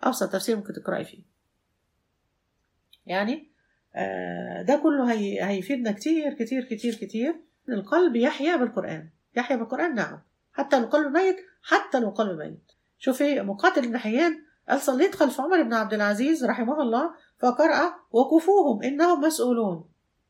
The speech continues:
قعد يكررها، ما استطاع أن يجاوزها.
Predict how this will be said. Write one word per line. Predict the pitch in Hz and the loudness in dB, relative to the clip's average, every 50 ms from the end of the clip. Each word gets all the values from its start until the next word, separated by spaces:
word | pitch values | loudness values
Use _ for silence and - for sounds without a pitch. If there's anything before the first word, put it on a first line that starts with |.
| _ - | _ 2
قعد | 311 415 440 359 302 | 4 4 4 4 4
يكررها، | 294 - - 277 262 311 359 370 370 320 370 392 381 - - _ _ _ - | 2 4 4 6 8 8 8 8 6 4 2 2 0 -2 -10 _ _ _ -2
ما | 208 262 403 | 2 2 2
استطاع | 440 - - - 302 269 277 359 370 | 2 2 0 0 0 2 4 4 2
أن | 302 277 | 2 2
يجاوزها. | 247 233 233 254 311 294 226 170 156 160 - | 0 0 2 2 2 0 -2 -4 -10 -12 -14